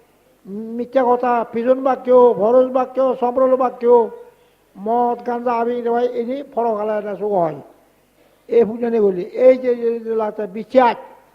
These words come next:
বুদ্ধরা যদি বিশ্বাস করলিয়ে, তা পা-, পানি নকরিব, তা ফরক আলাদা শুকুর, তা বিশাখা, জন্মে জন্মে তে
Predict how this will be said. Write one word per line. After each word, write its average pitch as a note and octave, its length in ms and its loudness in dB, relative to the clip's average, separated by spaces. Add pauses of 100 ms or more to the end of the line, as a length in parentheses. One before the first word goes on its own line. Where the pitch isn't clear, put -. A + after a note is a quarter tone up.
(260)
বুদ্ধরা C#4+ 440 4
যদি C#4+ 140 -4
বিশ্বাস C4 320 0
করলিয়ে, B3 440 6 (400)
তা A#3 120 -4
পা-, A3+ 160 -2
পানি A3 300 -4
নকরিব, A3 580 4 (800)
তা A#3+ 80 -2
ফরক A#3 380 -2
আলাদা A3+ 320 -4
শুকুর, G#3 180 -4 (100)
তা A3+ 120 -4 (100)
বিশাখা, A3+ 400 0 (920)
জন্মে C#4 380 0
জন্মে A#3+ 260 -2 (100)
তে F#3+ 120 -4